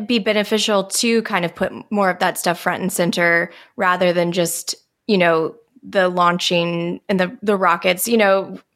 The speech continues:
I don't know. I don't know how I'm to-, I, I tr-, I still try to figure out how the, the average person engages with nasa, you know, because I've been in the trenches for so long, but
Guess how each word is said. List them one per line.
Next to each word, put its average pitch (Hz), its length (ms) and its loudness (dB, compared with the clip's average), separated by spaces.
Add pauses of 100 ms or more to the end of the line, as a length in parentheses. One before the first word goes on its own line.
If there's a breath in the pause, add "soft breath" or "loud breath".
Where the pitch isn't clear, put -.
(400 loud breath)
I 269 60 0
don't 254 120 0
know. 165 180 -2
I 160 160 -2
don't 233 140 0
know 226 120 0
how 196 580 0 (520 soft breath)
I'm 196 200 0
to-, 254 260 -2
I, 214 240 0
I 220 100 0
tr-, - 220 -4
I 240 60 2
still 302 200 2
try 262 220 0
to 226 60 -2
figure 208 420 0
out 185 140 2
how 190 180 2
the, 180 260 -2
the 202 180 -2
average 185 340 0
person 180 260 -8
engages 175 420 -6
with 180 120 -6
nasa, 180 760 0
you 202 100 -4
know, 180 380 -2
because 185 240 -4
I've 180 180 -2
been 180 300 -4 (320)
in 202 140 -2
the 185 80 0
trenches 180 440 -4
for 180 120 -6
so 175 220 -2
long, 175 320 2
but 180 200 0